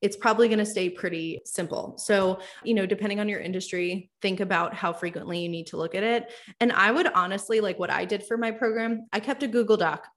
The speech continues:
<laughs> And anytime I had ideas, anytime, 'cause you'll get inspired too. You may, might be like,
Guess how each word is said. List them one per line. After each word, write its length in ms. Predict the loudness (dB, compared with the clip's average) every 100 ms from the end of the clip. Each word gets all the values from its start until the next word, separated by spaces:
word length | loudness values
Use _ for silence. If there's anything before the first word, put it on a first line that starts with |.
| 2
<laughs> 120 | 6
And 260 | 6 6 2
anytime 440 | 0 0 0 0
I 60 | 2
had 160 | 2 0
ideas, 580 | 0 2 2 2 0 -6 -20 -14 -2
anytime, 520 | 2 2 4 2 4
'cause 180 | 2 2
you'll 100 | 4
get 140 | 4
inspired 420 | 2 2 2 2
too. 120 | 0 -2
You 100 | 0
may, 240 | -2 -4 -4
might 160 | -2 0
be 80 | 0
like, 140 | 0